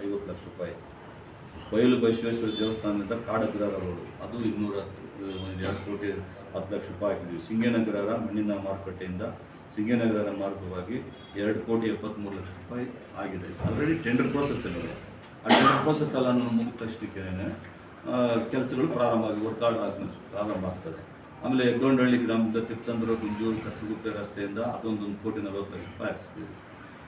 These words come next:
ಆ, ಸುಣವಾರ ಗ್ರಾಮದಿಂದ ಮುತ್ತೂರು, ಲಕ್ಷ್ಮೀಪುರ, ಬಸವನಪುರ ಮಾರ್ಗವಾಗಿ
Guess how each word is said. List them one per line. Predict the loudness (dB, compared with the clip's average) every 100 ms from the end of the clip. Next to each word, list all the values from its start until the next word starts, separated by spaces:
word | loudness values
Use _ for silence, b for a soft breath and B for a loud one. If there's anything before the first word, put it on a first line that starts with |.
| -10 -6
ಆ, | 0
ಸುಣವಾರ | 2 6 6 6
ಗ್ರಾಮದಿಂದ | 4 4 4 4
ಮುತ್ತೂರು, | 2 -2 -2 -2 0 0 0 0
ಲಕ್ಷ್ಮೀಪುರ, | -2 -4 -4 -2
ಬಸವನಪುರ | -2 -2 -4 -4 -2
ಮಾರ್ಗವಾಗಿ | -2 -2 -4 -2 -2 0